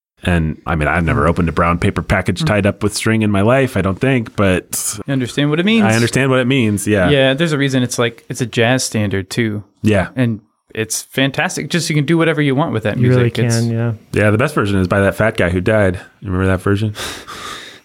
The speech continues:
Speaker 1: Probably a nicer name for him, like his actual name, but he was like a, a
Speaker 2: Hawaiian?
Speaker 1: Hawaiian guy.
Speaker 2: That guy?
Speaker 1: Yeah,
Speaker 3: Yeah.
Speaker 1: yeah.
Speaker 3: Did he do a version of it?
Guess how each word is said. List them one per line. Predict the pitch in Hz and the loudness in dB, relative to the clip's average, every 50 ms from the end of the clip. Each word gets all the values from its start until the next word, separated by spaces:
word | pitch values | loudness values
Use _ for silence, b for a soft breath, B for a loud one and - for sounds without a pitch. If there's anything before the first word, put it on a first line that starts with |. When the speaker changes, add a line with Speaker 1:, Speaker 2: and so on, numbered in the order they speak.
| B B B B B B B B B B B | B B B B B B B B B B B
Speaker 1:
Probably | - 90 85 80 - 76 71 | -4 -2 -2 -2 -2 -2 0
a | 73 | 0
nicer | 76 82 85 85 - 87 82 | 2 2 2 2 2 2 2
name | 90 92 92 90 | 2 4 2 2
for | - 92 82 | 2 2 2
him, | 87 92 | 2 2
like | 80 80 73 - - - | 2 0 -2 -4 -8 -10
his | - - 90 | -4 -2 0
actual | 87 78 - - 80 | 0 0 -2 0 0
name, | 82 87 87 80 78 80 | 2 2 2 2 0 0
but | 78 78 76 69 - - - | 0 -2 -2 -2 -4 -8 -12
he | - - 110 101 | -6 -2 0 0
was | 90 85 - | 2 2 0
like | 87 85 85 | 0 -2 0
a, | - 78 76 73 73 73 71 69 67 - | 0 0 0 0 0 0 0 -2 -2 0
a | - - | 0 2
Speaker 2:
Hawaiian? | 110 110 110 120 147 190 226 262 285 - - - | 2 2 2 2 2 2 2 2 0 -2 -6 -2
Speaker 1:
Hawaiian | - 120 120 120 123 110 98 95 | 0 2 2 2 0 0 -2 0
guy. | 87 87 127 139 | 0 2 0 0
Speaker 2:
That | 156 - | 0 0
guy? | - - | 0 2
Speaker 1:
Yeah, | - 160 | 2 2
Speaker 3:
Yeah. | 151 151 147 - | 2 2 2 2
Speaker 1:
yeah. | - - 156 139 | 0 2 2 2
Speaker 3:
Did | 143 127 | 2 4
he | 139 156 | 4 4
do | 143 165 165 | 4 4 4
a | 165 | 4
version | 151 165 185 180 180 202 196 | 4 2 0 0 2 0 0
of | 196 190 | 2 2
it? | 208 226 - | 0 0 -2